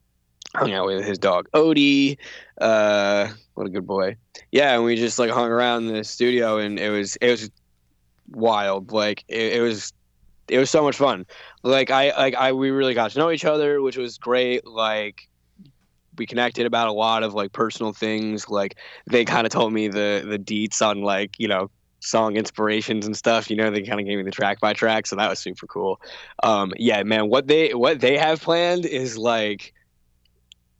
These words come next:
uh, it's really, re-, I'm not gonna say anything. It's really good though. Like, it's, it's like Americana, exactly how it needs to be, because everybody's, like, super into, like, eighties stuff right now,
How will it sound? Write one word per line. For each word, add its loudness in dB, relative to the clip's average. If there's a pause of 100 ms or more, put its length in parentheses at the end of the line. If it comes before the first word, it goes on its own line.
(420)
uh, 2
it's -6
really, 2
re-, 0
I'm 0
not 2
gonna -4
say -4
anything. -8
It's -10
really 0 (260)
good 0
though. 0 (380)
Like, 2
it's, 2
it's 2
like 4
Americana, 2 (600)
exactly 0 (360)
how 0
it -4
needs -8
to -8
be, 0 (160)
because -2
everybody's, 0
like, -2
super -2
into, -2
like, -2
eighties -2
stuff 0
right 2
now, 2